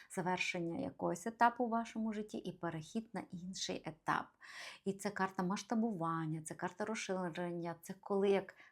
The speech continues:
весь світ, а, під вашими,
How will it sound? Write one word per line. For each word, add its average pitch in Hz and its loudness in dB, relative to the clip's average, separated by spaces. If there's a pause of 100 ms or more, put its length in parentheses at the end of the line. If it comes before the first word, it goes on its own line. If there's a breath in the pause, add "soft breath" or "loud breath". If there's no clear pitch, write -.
(120)
весь 226 2
світ, 208 -2 (760 loud breath)
а, 170 4 (340)
під 175 4
вашими, 170 2